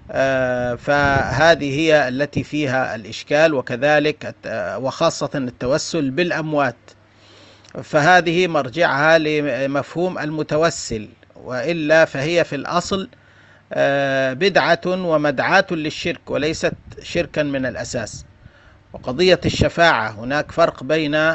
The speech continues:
آه، من يعتقد أن، آه، آه، الشفاعة بيد المخلوق، وأنه، وأنها، آه، يعني م-، آه، حاصلة، حاصلة لأنها له تصرف في الكون، وأنه،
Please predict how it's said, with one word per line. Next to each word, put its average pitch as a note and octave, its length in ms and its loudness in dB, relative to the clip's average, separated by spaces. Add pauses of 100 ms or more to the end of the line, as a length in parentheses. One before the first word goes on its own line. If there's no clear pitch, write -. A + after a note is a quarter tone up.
(480)
آه، B2+ 520 0
من D3 220 -4
يعتقد D3 580 -2
أن، D3 260 -4
آه، D3 40 2
آه، B2+ 760 -2
الشفاعة D#3+ 640 2
بيد C#3+ 400 0
المخلوق، C#3+ 800 -2
وأنه، C3+ 760 0
وأنها، C#3 920 -2
آه، G#2+ 240 -8
يعني B2+ 380 -6
م-، B2+ 80 -4
آه، F2+ 340 -6 (360)
حاصلة، D3 640 2
حاصلة D#3+ 720 2
لأنها C3 600 -2
له C#3+ 260 -2
تصرف C#3 540 -4
في - 120 -12
الكون، E3 500 0
وأنه، B2+ 680 -4